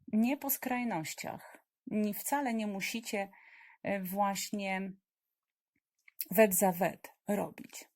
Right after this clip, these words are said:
To trudne w momencie, kiedy człowiek znajdzie się w środowisku raczej niesprzyjającym, pełnym pyskatych ludzi, e, pełnym, e, pełnych, e, roszczeniowych, e, pełnym, e, środowisku, w którym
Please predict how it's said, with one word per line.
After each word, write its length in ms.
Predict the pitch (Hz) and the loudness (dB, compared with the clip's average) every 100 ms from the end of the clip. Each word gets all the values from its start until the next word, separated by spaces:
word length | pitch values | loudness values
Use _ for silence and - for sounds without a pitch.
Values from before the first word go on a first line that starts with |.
| - - - - - - | -20 -20 -20 -20 -20 -8
To 120 | - 240 | -2 -2
trudne 560 | 269 311 175 - - - _ _ | 2 0 0 -4 -6 -12 _ _
w 100 | 196 | -2
momencie, 500 | 208 190 185 208 254 | 0 2 0 -4 -6
kiedy 540 | 247 214 196 190 220 254 | -4 -6 -6 -4 -4 -4
człowiek 440 | - 185 202 208 | -4 -4 -4 -4
znajdzie 320 | 208 196 220 | -4 -2 -4
się 160 | 214 202 | -6 -6
w 60 | |
środowisku 920 | - 208 220 220 190 160 - - 185 254 _ - - - - _ - | -6 -4 -4 -4 -6 -8 -8 -6 -6 -6 _ -20 -20 -20 -20 _ -4
raczej 500 | 220 151 - 190 202 | 0 0 0 -2 0
niesprzyjającym, 1120 | 202 185 - 277 311 262 - - - - 170 - - _ | -2 -2 0 0 2 0 -2 -6 -6 -8 -10 -14 -18 _
pełnym 380 | 220 208 202 185 | -2 0 -2 -6
pyskatych 580 | 202 185 190 185 175 - | -4 -4 -2 -4 -6 -8
ludzi, 440 | 196 226 302 311 - - - - - | -8 -6 -8 -10 -14 -18 -16 -16 -4
e, 140 | 190 | -4
pełnym, 720 | 190 202 196 196 190 190 190 190 - | 0 2 2 0 -2 -2 -4 -6 -6
e, 100 | 190 | -6
pełnych, 760 | 185 190 190 190 180 175 - | -2 -2 -2 -4 -6 -10 -8
e, 520 | 190 180 180 175 180 196 | -6 -4 -4 -6 -2 0
roszczeniowych, 920 | 202 - 190 180 180 208 262 294 _ - - - - - | 0 0 -4 0 0 0 -4 -6 _ -20 -18 -16 -16 -6
e, 200 | - 196 | -2 -2
pełnym, 880 | 190 202 202 202 202 196 196 196 196 | -2 0 0 0 -4 -2 -2 -2 -4
e, 240 | 190 190 | -4 -4
środowisku, 680 | 190 196 196 190 180 226 - | -6 -6 -4 -4 -4 -6 -6
w 60 | 226 | -8
którym 460 | - 196 185 190 | -8 -8 -6 -6